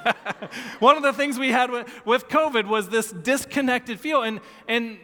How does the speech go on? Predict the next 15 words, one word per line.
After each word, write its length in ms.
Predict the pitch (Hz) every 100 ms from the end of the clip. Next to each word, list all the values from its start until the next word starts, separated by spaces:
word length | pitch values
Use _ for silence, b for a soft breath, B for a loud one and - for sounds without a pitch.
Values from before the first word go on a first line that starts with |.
| -
you 160 | 233
know, 180 | 269 202
as, 280 | 202 196 196
as 220 | 196 196
a 40 | 185
person 420 | - 226 214 202
who 140 | 185
was 340 | 208 180 - - -
in 160 | 196 185
pastoral 480 | 185 185 - 196 160
leadership, 560 | 220 233 - 156 156
it 80 | 165
was 140 | 160 -
pretty 280 | - 254
hard 520 | 175 220 262 151 214